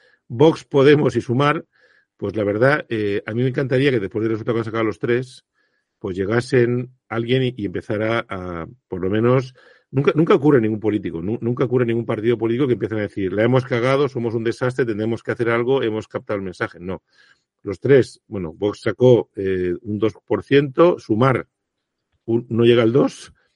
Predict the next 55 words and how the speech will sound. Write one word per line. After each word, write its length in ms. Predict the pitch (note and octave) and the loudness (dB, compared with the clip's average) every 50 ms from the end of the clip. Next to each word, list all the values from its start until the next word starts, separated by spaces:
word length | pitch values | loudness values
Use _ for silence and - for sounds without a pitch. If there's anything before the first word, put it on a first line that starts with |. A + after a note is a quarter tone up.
| _ _ _ _ - | _ _ _ _ -8
y 240 | B2 A#2 B2 B2 B2 | -6 -4 -4 -4 0
creo 160 | - C3 A#2 | 0 0 2
que 100 | C3+ B2+ | 2 2
Podemos 380 | B2+ B2+ A#2+ B2+ C3 D3+ B2+ B2+ | 2 2 2 2 0 0 -4 -6
ha 40 | B2 | -4
sacado 260 | C3+ B2 B2 B2+ A#2 | -4 -2 -2 -2 -2
menos 280 | B2 B2+ C3+ D3+ B2+ | 0 -2 -2 -4 -6
que 100 | - C3 | -4 -6
el 60 | A2 G#2 | -4 -2
voto 260 | A2 A2+ G#2+ A2+ G2+ | -2 -2 -2 -2 -6
nulo, 360 | F#2+ F2+ D#2+ D2+ D2+ - _ _ _ - | -6 -6 -8 -8 -12 -14 _ _ _ -14
¿eh? 160 | F#2 G#2 C3 - | -12 -12 -10 -8
Porque 300 | - F2 F2 F2 - G#2 | -8 -8 -8 -4 -2 2
el 60 | G#2 | 2
vo-, 120 | A#2+ C3 | 2 2
los 200 | A#2+ A2+ A2 G2+ | 2 0 0 0
votos 280 | G2+ A2+ C3+ D3+ D#3 C3+ | 2 2 2 2 2 0
en 80 | B2+ A2 | 0 0
blanco, 340 | A2 A2+ A2+ A2 - F2+ | 0 0 -2 -2 -2 -4
¿eh? 100 | - - - | -4 -4 -4
<laughs> 360 | - - - - C3+ - - | -10 -10 -2 -2 -2 -2 0
Ha 160 | C#3 C3 - - | -4 -4 -4 -4
habido 320 | - - C#3 B2+ B2+ F3 E3+ | -2 -2 -2 -2 -2 -4 -2
más 180 | E3 - - | -2 -4 -4
gente 400 | - - - - _ - G#2+ - _ - - F3 - - - - | -8 -12 -12 -12 _ -6 -6 -6 _ -10 -6 -6 -6 -6 -4 2
que 80 | - B2 | 4 6
ha 40 | |
votado 260 | C3 C3+ B2 C3+ C3+ A2 | 6 6 4 2 0 0
en 60 | A2+ | 0
blanco 580 | A2+ A#2 B2 C3 B2+ - D3 D#3+ - - _ _ _ _ _ - | 2 2 0 0 0 2 2 2 2 2 _ _ _ _ _ -8
que 60 | C3+ | -6
a 40 | G#2+ | -4
Podemos, 420 | F#2+ G2 G2+ G#2+ A2+ C#3+ C#3 - | -4 0 0 0 2 0 -2 -2
que 100 | - - | -4 -10
también 300 | F2+ F#2 F2+ F#2+ F#2+ F#2 | -10 -8 -8 -6 -8 -4
tiene, 300 | F#2 F#2+ F#2 F#2+ F#2+ - _ - - - - _ - _ _ _ _ | -4 -4 -4 -4 -6 -8 _ -16 -20 -20 -20 _ -20 _ _ _ _
también 340 | - F#2+ F#2 G2+ G2 F#2 E2 | -6 -4 -2 0 -2 0 0
tiene 220 | G2 F2+ E2+ D#2+ | 0 0 -2 -2
tela. 260 | C#2+ D2+ C2 C2 - _ _ _ _ - | -6 -8 -12 -12 -18 _ _ _ _ 0
Pero, 160 | B2 A#2+ B2 | 4 4 4
en 60 | A#2 | 6
fin, 300 | - D3 C#3 G#2 E2+ - _ _ _ - - _ _ _ _ _ _ _ _ _ | 6 4 4 4 2 -2 _ _ _ -20 -20 _ _ _ _ _ _ _ _ _
todo 280 | - D#3+ E3 E3+ F3 | 6 8 8 10 8
eso 360 | F3+ E3+ - F3+ D#3 C3+ B2+ C3 | 8 6 6 4 4 4 4 0
y 600 | B2+ A#2+ A#2 A2+ A2+ A2 G#2+ G#2+ G#2 G#2 G#2 G2+ | -4 -4 -4 -2 -2 -4 -4 -4 -4 -6 -6 -4
alguna 320 | G2+ G2+ G#2 B2 C3+ C#3+ B2+ | -6 -4 -4 -2 -2 -2 -2
cosa 220 | C3+ B2+ B2 B2+ | -4 -4 -2 -2
más, 320 | B2 C3 E3+ F3+ - - _ | -2 -2 -2 -4 -6 -12 _
eh, 220 | G#2 G2+ F#2+ F#2 F2+ | -10 -8 -6 -8 -8
sobre 260 | - - F#2 F2+ E2 | -6 -6 -6 -6 -4
todo 220 | - A2+ A2+ A2+ | -2 -2 -2 -2
también 260 | A2 A2+ G2+ G#2+ G#2+ G#2+ | -2 -4 -2 -2 -2 -2
hay 60 | G#2 | -2
que 80 | A#2+ | -2
lamentar 520 | A2+ A2 G#2 G2+ G2 F#2 A2+ A#2 C3 B2+ | -4 -4 -4 -4 -4 -2 0 -2 -2 -2